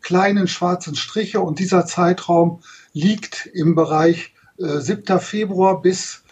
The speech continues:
Mitte März. Das wäre also das Zeitkursziel für diese Welle fünf beim Goldpreis. Ich bin gespannt, ob diese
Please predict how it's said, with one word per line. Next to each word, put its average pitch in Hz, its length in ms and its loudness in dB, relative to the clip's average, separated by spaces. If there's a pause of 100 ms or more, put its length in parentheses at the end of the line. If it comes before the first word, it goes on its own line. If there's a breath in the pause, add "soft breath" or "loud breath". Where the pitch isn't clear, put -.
(220 soft breath)
Mitte 185 500 2 (160)
März. 156 720 -2 (340 soft breath)
Das 180 240 -2
wäre 196 260 2
also 185 500 2 (200 soft breath)
das - 380 -10 (180)
Zeitkursziel 214 1400 -2 (280 loud breath)
für 220 340 -2
diese 185 340 -2
Welle 190 240 4
fünf 214 400 -2
beim 160 220 2
Goldpreis. 190 760 0
Ich 196 180 -6
bin 185 160 0
gespannt, 175 540 2 (380 soft breath)
ob - 200 -4
diese 196 540 2